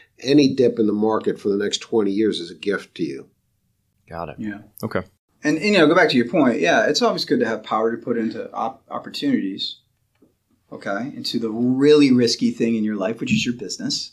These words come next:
Speaker 3: as is the point. And we, and we wouldn't certainly advise somebody, "Oh, don't do that 'cause that's your passion. Do it." Of course.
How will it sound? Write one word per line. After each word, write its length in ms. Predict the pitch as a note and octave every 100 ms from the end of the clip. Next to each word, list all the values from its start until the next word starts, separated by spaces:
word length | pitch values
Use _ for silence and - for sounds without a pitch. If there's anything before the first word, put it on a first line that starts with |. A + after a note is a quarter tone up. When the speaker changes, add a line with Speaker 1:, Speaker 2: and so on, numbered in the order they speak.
| _
Speaker 3:
as 120 | -
is 300 | - - - _
the 120 | _
point. 180 | G2 B2 _ _ _ _ _
And 80 | B2
we, 120 | C#3+ D3
and 120 | C#3
we 100 | E3+
wouldn't 280 | F#3+ C#3+ B2
certainly 840 | - C#3 B2 G#2 A2+ A2 G#2 G2+ - _ _ _ _ _ _
advise 480 | G#2+ G2+ G#2+ G#2 -
somebody, 540 | G#2+ G2+ G2 F#2+ F#2 _ _ _ _ _ -
"Oh, 100 | B3+
don't 220 | G3+ A#3+
do 100 | -
that 220 | E2 F2 C#3+
'cause 140 | C3
that's 180 | C3 B2+
your 100 | -
passion. 360 | G2+ A2 D4+
Do 180 | C#4+ G#3
it." 60 | -
Of 120 | -
course. 540 | - B3 D#3+ - -